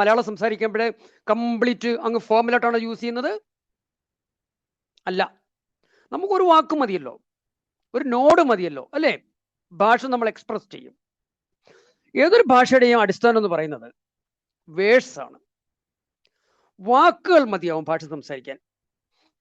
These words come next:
അപ്പൊ അത് ഇംഗ്ലീഷ് ആയാലും മലയാളം ആയാലും ഹിന്ദി ആയാലും വേർഡ്സ് ഉണ്ടാവണം.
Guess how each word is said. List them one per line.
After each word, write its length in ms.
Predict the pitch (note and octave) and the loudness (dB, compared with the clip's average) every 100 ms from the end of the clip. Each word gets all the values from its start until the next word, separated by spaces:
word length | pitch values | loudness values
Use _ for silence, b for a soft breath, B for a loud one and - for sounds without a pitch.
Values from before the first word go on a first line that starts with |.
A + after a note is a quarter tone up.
| _ | _
അപ്പൊ 140 | A#3 C4+ | 0 2
അത് 80 | A#3+ | 2
ഇംഗ്ലീഷ് 360 | A3+ C#4 B3 C4 | 4 2 4 4
ആയാലും 320 | A#3 A3+ C#4 D#4+ F#3 | 6 4 0 0 2
മലയാളം 400 | F3+ A#3+ C#4 A#3+ | 4 4 4 4
ആയാലും 300 | A3 A#3 C4 F#4 D#3+ | 4 2 -4 -10 -8
ഹിന്ദി 320 | G3 A3+ C#4 G#3+ | -6 -2 2 2
ആയാലും 320 | G3 F3+ C3 _ _ _ _ _ _ A3 | 0 -2 -6 _ _ _ _ _ _ 0
വേർഡ്സ് 260 | C#4 C#4 E3 | 0 -2 -12
ഉണ്ടാവണം. 320 | B2 A#2+ | -14 -16